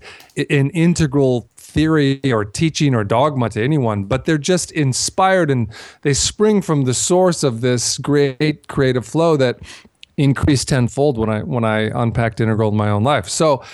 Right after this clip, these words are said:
we went, start pitching these shows. And what you find, and I'm really interested to hear if you share this experience in these, in these other domains, in Hollywood, pitching T V and film, is that people almost always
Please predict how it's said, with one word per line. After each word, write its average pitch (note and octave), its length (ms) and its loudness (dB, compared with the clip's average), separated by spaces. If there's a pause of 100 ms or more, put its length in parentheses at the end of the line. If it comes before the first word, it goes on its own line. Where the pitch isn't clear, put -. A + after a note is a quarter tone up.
(320)
we D#3 140 2
went, G#3+ 300 0
start E3+ 260 -2
pitching F#3 300 0
these D3+ 120 0
shows. A2+ 400 -4 (320)
And D3 220 0 (140)
what E3+ 300 0
you D#3 80 -2
find, C3+ 760 -2
and C3 100 0
I'm C3 220 0
really E3+ 240 2
interested D3+ 320 -4
to C3+ 60 0
hear C#3+ 180 2
if C#3 160 -4
you C3+ 100 0
share C3+ 300 0
this C3 200 -2
experience C3 880 0
in A#2 140 2
these, A2+ 340 0
in A2+ 120 0
these A2 160 2
other A#2 180 2
domains, A#2+ 560 2 (260)
in C#3+ 160 2
Hollywood, F3+ 760 2 (260)
pitching F3+ 320 0
T F3 160 0
V E3+ 140 0
and D3+ 120 0
film, D#3+ 240 2
is C3+ 120 0
that D3+ 260 2 (580)
people G#3+ 680 2 (360)
almost A#3 880 0 (200)
always C3 880 0